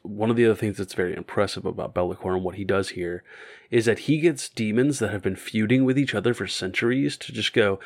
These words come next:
"We're gonna go do this now." Like, they stop fighting each other and enter these rifts or show up to this fight, and they converge on this spot,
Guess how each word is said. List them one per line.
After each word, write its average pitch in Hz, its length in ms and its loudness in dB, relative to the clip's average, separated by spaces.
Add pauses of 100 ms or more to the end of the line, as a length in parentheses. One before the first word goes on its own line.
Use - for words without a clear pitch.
(480)
"We're 135 540 0
gonna 127 160 4
go 113 140 4
do 104 140 -2
this - 260 -6
now." - 260 -10 (520)
Like, - 240 -14 (100)
they 113 100 4
stop - 360 2
fighting 107 360 2
each 95 260 -4
other 98 240 2
and 92 220 0
enter 104 260 2
these 98 260 0
rifts 92 380 -2
or 98 60 -4
show 98 240 2
up 92 140 -2
to - 100 -8
this 87 140 -6
fight, 90 240 0
and 92 100 -8
they 87 60 -4
converge 98 520 0
on 90 100 -4
this 90 160 -6
spot, 87 520 -2